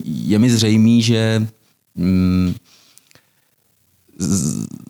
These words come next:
vlastně forma a rozsah znečištění, eh, který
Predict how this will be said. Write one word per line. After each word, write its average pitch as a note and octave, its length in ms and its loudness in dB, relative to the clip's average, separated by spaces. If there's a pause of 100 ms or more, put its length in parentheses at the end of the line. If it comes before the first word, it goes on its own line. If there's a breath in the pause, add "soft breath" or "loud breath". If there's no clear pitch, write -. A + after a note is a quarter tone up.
(140)
vlastně G#2 460 -2
forma A#2 920 0
a F#2 260 -2 (100)
rozsah F#2+ 680 -2
znečištění, F#2 840 -2
eh, - 100 -10 (680)
který G2 640 0